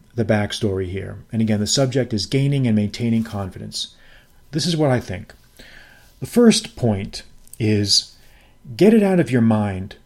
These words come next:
that you're ever going to reach some sort of blissful end state where you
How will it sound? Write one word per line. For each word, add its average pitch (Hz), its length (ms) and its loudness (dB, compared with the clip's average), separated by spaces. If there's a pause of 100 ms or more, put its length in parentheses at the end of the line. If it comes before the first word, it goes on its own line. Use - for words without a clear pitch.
(500)
that 131 360 2
you're 131 120 4
ever 147 220 2
going 143 240 2
to 123 140 -2
reach 123 360 2
some 117 240 0
sort 117 220 -2
of 101 220 -4
blissful 127 520 0
end 110 240 2
state 95 460 -2 (640)
where 107 640 2 (1120)
you 127 520 4